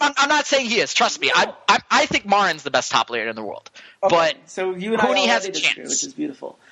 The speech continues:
Speaker 2: But, uh, but yeah, Huni, I, I will say this. I, Huni's definitively top five in the world for me. I, I
Speaker 1: Hmm.
Speaker 2: think without question. The
Speaker 1: Yeah.
Speaker 2: question is where in the top five, and for a guy that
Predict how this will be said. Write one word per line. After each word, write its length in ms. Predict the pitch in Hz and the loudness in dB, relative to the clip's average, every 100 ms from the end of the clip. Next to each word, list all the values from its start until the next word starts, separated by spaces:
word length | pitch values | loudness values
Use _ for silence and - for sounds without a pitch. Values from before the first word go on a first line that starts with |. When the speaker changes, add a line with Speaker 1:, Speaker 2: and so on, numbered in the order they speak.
| - | -8
Speaker 2:
But, 180 | - 175 | -2 0
uh, 280 | 170 165 165 | 2 0 -2
but 80 | 202 | -4
yeah, 220 | 247 370 | -2 -4
Huni, 260 | 170 247 359 | -2 -2 -2
I, 200 | - 330 | 0 0
I 80 | 349 | 2
will 80 | 427 | -2
say 140 | 427 | -4
this. 260 | 349 359 - | -6 -6 -4
I, 100 | 202 | -8
Huni's 540 | 196 269 320 302 180 - _ _ _ _ | -4 -4 -4 -6 -8 -14 _ _ _ _
definitively 680 | 226 226 277 294 269 226 226 | -4 -2 -2 -2 -4 -4 -2
top 300 | 208 190 - | 0 0 2
five 200 | 185 175 | 0 0
in 60 | |
the 80 | 160 | -6
world 260 | 143 156 165 | -4 -6 -6
for 120 | 135 | -8
me. 260 | 135 160 - _ _ _ - | -8 -10 -16 _ _ _ 0
I, 120 | 151 | 0
I 100 | 156 | 0
Speaker 1:
Hmm. 60 | |
Speaker 2:
think 140 | 180 151 | -2 0
without 280 | 156 143 - | 0 0 0
question. 540 | 147 147 - 123 135 _ _ _ | -4 -2 -8 -10 -10 _ _ _
The 80 | - | -2
Speaker 1:
Yeah. 100 | 147 | 2
Speaker 2:
question 220 | 185 180 | 0 0
is 100 | 175 | -6
where 260 | 135 143 151 | -2 0 0
in 120 | 165 | -4
the 80 | 165 | -2
top 260 | 156 156 - | 0 0 0
five, 320 | 139 175 208 | -2 -2 -4
and 120 | 190 | -6
for 120 | 175 | -4
a 60 | 170 | 0
guy 300 | 160 175 190 | 0 0 0
that 260 | 175 165 | -2 -4